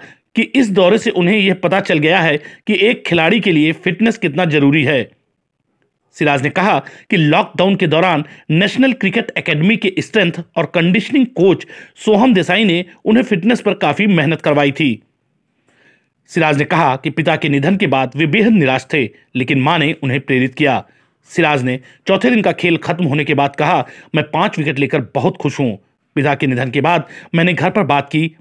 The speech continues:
मां ने मुझे मजबूत बनने को कहा। उनके सपोर्ट से ही मैं मेंटली स्ट्रॉन्ग हो पाया। मैं अपने पिता के सपने को किसी भी कीमत पर पूरा करना चाहता था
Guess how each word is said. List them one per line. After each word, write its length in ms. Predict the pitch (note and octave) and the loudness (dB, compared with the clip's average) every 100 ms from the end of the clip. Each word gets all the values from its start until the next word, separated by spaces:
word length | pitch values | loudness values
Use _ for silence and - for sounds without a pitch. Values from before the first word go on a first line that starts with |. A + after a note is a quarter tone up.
| - | -4
मां 180 | C#3 F3+ | -2 0
ने 80 | |
मुझे 240 | E3 C#3 D3 | 0 0 0
मजबूत 380 | C#3+ A#2+ F#3 - | -2 -2 -2 -2
बनने 240 | C3 B2+ | -2 -2
को 140 | C#3 C#3 | -2 -4
कहा। 360 | C3+ C3 A2+ - _ _ _ _ _ - | -2 -2 -4 -8 _ _ _ _ _ -6
उनके 240 | C3 C3+ | -4 -4
सपोर्ट 340 | - A#2+ - | -4 -2 -2
से 120 | - C3 | 0 0
ही 200 | G#3+ F#3+ - _ | 0 -2 -12 _
मैं 100 | F3+ | 0
मेंटली 520 | F3 F#3+ G3 A#3 A#3+ - | 2 2 2 0 0 -4
स्ट्रॉन्ग 360 | - C#3+ C#3 | -2 0 0
हो 100 | C#3+ | 0
पाया। 400 | C3 C3 C3+ A2 - _ _ _ | 0 2 0 -2 -8 _ _ _
मैं 140 | C3+ E3 | -4 -4
अपने 260 | C#3+ B2+ | -4 -6
पिता 240 | B2 B2+ F3 | -6 -2 -2
के 240 | D3 C3+ - - - | -2 -6 -8 -20 -20
सपने 340 | - A#3 B3+ B3 | -4 0 0 2
को 140 | G#3+ | 0
किसी 340 | G3+ A3 - | 0 -2 2
भी 140 | C4+ F3 | 2 0
कीमत 340 | E3+ D#3+ F#3+ | -2 -2 0
पर 60 | F3+ | -2
पूरा 260 | D#3+ D3 D3+ | -2 -2 0
करना 260 | C#3 C3 | 0 -2
चाहता 360 | B2+ C#3 B2 D#3 | 0 -2 0 -2
था 300 | C3+ A#2 | 0 -4